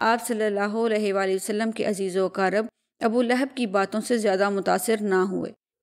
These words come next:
और तेरह बरस के कमसिन अली रज़ियल्लाहु ताला अन्हो ने कहा,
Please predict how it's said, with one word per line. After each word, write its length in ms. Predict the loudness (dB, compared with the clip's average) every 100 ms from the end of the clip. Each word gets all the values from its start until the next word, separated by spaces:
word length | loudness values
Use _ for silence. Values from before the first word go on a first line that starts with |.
| _ -4
और 120 | -4 0
तेरह 300 | 2 4 2
बरस 280 | 2 0 0
के 140 | -2
कमसिन 420 | 0 0 2 0 0
अली 220 | 0 0
रज़ियल्लाहु 540 | 0 0 0 0 0
ताला 280 | 0 -2 -2 -2
अन्हो 280 | -2 -2 -2
ने 140 | -2
कहा, 380 | -2 -2 -2